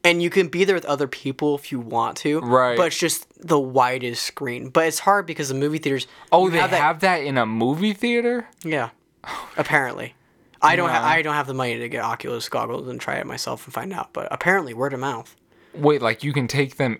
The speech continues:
Speaker 2: in a movie theater?
Speaker 1: No, you're in your
Speaker 2: Oh,
Speaker 1: house.
Speaker 2: oh, I was about to say, what? Why would
Speaker 1: When
Speaker 2: you
Speaker 1: you go
Speaker 2: do
Speaker 1: to a
Speaker 2: that?
Speaker 1: movie theater? Yeah, I don't know why you would
Speaker 2: But
Speaker 1: do that.
Speaker 2: yeah, I was, in my head, I'm like, "What are we
Speaker 1: <laughs>
Speaker 2: doing?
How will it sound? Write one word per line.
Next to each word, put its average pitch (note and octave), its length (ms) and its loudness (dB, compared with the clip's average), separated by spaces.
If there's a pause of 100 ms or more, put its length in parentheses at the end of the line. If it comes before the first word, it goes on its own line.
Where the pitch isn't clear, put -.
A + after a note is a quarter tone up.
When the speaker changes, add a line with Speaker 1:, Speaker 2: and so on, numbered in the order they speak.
Speaker 2:
in C#3+ 180 0
a C#3 60 0
movie B2 360 -2
theater? D#3+ 280 2
Speaker 1:
No, G#3 240 4
you're A3 220 2
in A3 220 4
your D3+ 140 2
Speaker 2:
Oh, - 20 -2
Speaker 1:
house. G3+ 480 4
Speaker 2:
oh, F3 380 4
I - 20 2
was G3+ 180 2
about G#3 240 4
to G3 100 0
say, F#3+ 260 4
what? E3 540 0
Why G#3+ 400 4
would A3 160 0
Speaker 1:
When F#3 100 2
Speaker 2:
you G3+ 60 2
Speaker 1:
you F3 80 2
go - 180 6
Speaker 2:
do C4 60 2
Speaker 1:
to B3+ 60 0
a - 20 2
Speaker 2:
that? G#3 180 4
Speaker 1:
movie F3+ 140 -2
theater? F#3+ 360 -2
Yeah, C3 320 0
I C3 60 0
don't D3 140 2
know D3+ 180 2
why C3+ 120 -2
you C3 100 0
would D3 100 0
Speaker 2:
But D3+ 140 6
Speaker 1:
do D3 60 0
that. C#3+ 120 -2
Speaker 2:
yeah, C3+ 220 4
I B2 40 0
was, B2 260 -6
in C3 140 2
my C3 200 4
head, C3+ 120 -2
I'm - 60 2
like, - 300 2
"What A3 100 4
are - 140 2
we - 100 -2
Speaker 1:
<laughs> G#3+ 80 4
Speaker 2:
doing? D3+ 380 0